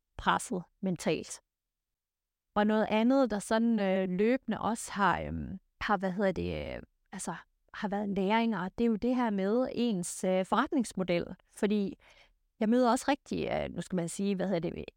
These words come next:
stor del af mit netværk er jo iværksættere, så også mange af mine, øh, venner, veninder og netværk er iværksættere, der taler jeg iværksætteri, men så er jeg også så heldig at arbejde, øh, i min virksomhed blandt andet med iværksættere og få mulighed for at hjælpe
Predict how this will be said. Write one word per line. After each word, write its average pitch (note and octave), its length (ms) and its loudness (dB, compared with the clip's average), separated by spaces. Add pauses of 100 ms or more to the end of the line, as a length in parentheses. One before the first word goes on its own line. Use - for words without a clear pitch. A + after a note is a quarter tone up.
(140)
stor G#3+ 300 0
del G3+ 260 0
af F3+ 60 0
mit F#3+ 160 -2
netværk G3 600 0
er G3 80 0
jo F#3 140 2
iværksættere, F3 800 -2
så - 160 -4
også F3+ 220 -2
mange A3 240 2
af A3 60 0
mine, E3+ 340 -2
øh, D3 440 -6
venner, G#3 300 2
veninder G3 440 0
og F#3 80 0
netværk G#3+ 420 0
er - 80 -2
iværksættere, G#3+ 720 0
der A#3+ 120 2
taler A3 280 0
jeg G3+ 100 0
iværksætteri, G#3+ 560 0 (280)
men A3 80 -8
så - 100 -2
er C4 40 2
jeg B3+ 100 2
også C4 120 -4
så - 80 -12 (200)
heldig B3 380 0
at F#3 220 -4 (260)
arbejde, G#3+ 520 4 (320)
øh, F#3+ 120 2
i C4+ 200 2
min C4+ 160 2
virksomhed G#3 600 0
blandt F#3 240 0
andet F#3+ 320 -2 (240)
med G3+ 340 2
iværksættere F3 640 0
og - 100 -4
få - 100 -4
mulighed A#3 340 2
for G#3+ 140 -2
at G3 80 2
hjælpe G3 500 0